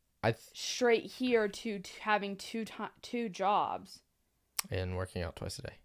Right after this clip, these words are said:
Speaker 2: Yeah. So
Speaker 1: I think
Speaker 2: that,
Speaker 1: the
Speaker 2: the
Speaker 1: thing
Speaker 2: sleep schedule is gonna be fucked. Like, I already know the only way that I can do seventy-five hard is I'm gonna have to be up at, like, four thirty every morning and going to the gym because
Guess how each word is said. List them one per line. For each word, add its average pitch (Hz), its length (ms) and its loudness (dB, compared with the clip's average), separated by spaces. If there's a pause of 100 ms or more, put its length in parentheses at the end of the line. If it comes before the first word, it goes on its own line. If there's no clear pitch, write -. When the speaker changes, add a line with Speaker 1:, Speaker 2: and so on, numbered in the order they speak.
Speaker 2:
Yeah. 196 300 2 (420)
So 233 160 4
Speaker 1:
I 233 60 10
think 214 100 8
Speaker 2:
that, 226 320 12
Speaker 1:
the 240 60 6
Speaker 2:
the 233 160 -2
Speaker 1:
thing 220 260 10 (100)
Speaker 2:
sleep 262 260 4
schedule 190 580 2
is 185 180 0
gonna 180 200 -2
be 151 120 -6
fucked. - 440 -8
Like, 214 200 4
I 220 160 8
already 269 240 4
know 214 280 4
the 214 160 -2
only 226 320 2
way 196 200 2
that 202 100 2
I 190 140 2
can 185 140 -8
do 170 220 -4
seventy-five 180 540 -4
hard 151 320 -4 (560)
is 202 260 6
I'm 214 320 6
gonna 240 200 2
have 202 300 -4
to 214 60 -8
be 196 200 -6
up 180 220 2
at, 196 160 0
like, 175 260 0
four 202 440 0
thirty 190 400 -2
every 180 280 -2
morning 165 460 -6 (420)
and 214 200 2
going 208 340 6
to 208 100 -2
the 180 120 -4
gym 196 360 0
because 190 460 -2